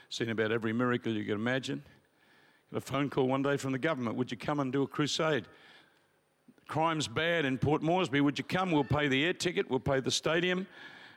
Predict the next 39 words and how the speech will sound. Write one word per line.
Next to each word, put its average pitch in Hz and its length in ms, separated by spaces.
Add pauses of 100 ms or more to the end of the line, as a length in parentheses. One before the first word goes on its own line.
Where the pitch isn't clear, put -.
We'll 120 120
pay 143 240
your 135 200
hotel." 170 640 (540)
And - 80
I 135 60
had 147 100
the 143 80
Deputy 143 360
Prime 147 280
Minister 160 300
driving 143 360
me 143 60
around. 156 240
I've 120 100
told 151 240
you 127 60
that 120 140
story 117 260
before, 120 300
but 151 160
you've 104 100
forgotten. 110 400 (2000)
Doesn't 147 200
matter. 147 160
I'm 120 80
just 120 140
giving 143 180
it - 80
to 143 100
you 151 60
again. 160 180
They 117 100
need 135 200
to 143 60
hear 147 120
that 151 120
again, 139 260
Matt. 87 180